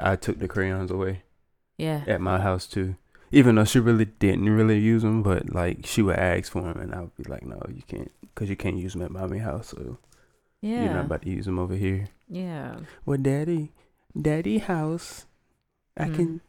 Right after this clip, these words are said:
Speaker 1: cray at, crayon at daddy house.
Speaker 2: Mm-hmm. Yeah.
Speaker 1: No, you can't crayon, period.
Speaker 2: Yeah. Yeah, 'cause she, child, she just was something else.
Speaker 1: Mm-hmm.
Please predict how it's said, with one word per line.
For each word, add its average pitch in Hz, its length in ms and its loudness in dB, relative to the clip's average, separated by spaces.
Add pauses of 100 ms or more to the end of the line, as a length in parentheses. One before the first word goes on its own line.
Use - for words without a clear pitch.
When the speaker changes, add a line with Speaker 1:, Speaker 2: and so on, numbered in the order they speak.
Speaker 1:
cray 165 440 0
at, - 80 -6 (220)
crayon 151 600 0
at 143 180 -4
daddy 147 360 0
house. 156 580 -6
Speaker 2:
Mm-hmm. 156 200 -8 (920)
Yeah. - 80 -2
Speaker 1:
No, 98 460 2 (580)
you 107 80 -2
can't - 320 0
crayon, 95 460 0
period. 104 460 2 (680)
Speaker 2:
Yeah. 127 260 -8 (1400)
Yeah, 151 260 -12
'cause - 540 -14 (320)
she, 202 560 -12 (680)
child, 151 520 -12 (580)
she 185 220 -8
just 151 260 -12
was - 100 -14
something 123 300 -10
else. - 280 -14
Speaker 1:
Mm-hmm. 101 440 -6